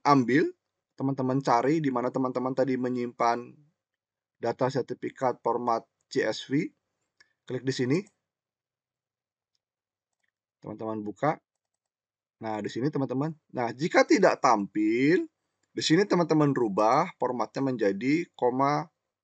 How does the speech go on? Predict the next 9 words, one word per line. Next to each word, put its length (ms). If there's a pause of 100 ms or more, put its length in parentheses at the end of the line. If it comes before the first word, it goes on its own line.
(220)
sparasit. 640 (2250)
Maka 240
akan 240
tampil 400
di 80
sini. 240 (1700)
Klik 160
di 120
sini, 320